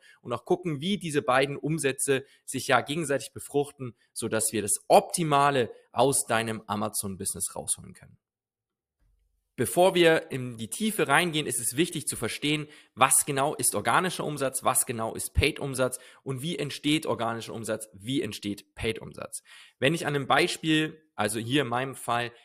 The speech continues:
Geldbeutel auf Amazon eingebe, siehst du relativ schnell Werbeanzeigen. Egal, ob das jetzt Sponsor Brands Anzeigen,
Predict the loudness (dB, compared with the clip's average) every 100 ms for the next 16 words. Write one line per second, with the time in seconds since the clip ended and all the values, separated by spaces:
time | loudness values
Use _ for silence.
0 | _ 6 8 8 4 2 2 2 -4 -2
1 | 0 2 0 -2 -2 -2 0 0 2 0
2 | -6 _ -6 -2 0 2 4 2 0 -8
3 | -4 -2 0 2 2 0 -6 -10 -10 -18
4 | 0 6 8 6 2 -2 -4 -4 -6 -6
5 | -6 -4 -4 -4 -8 -4 -2 -2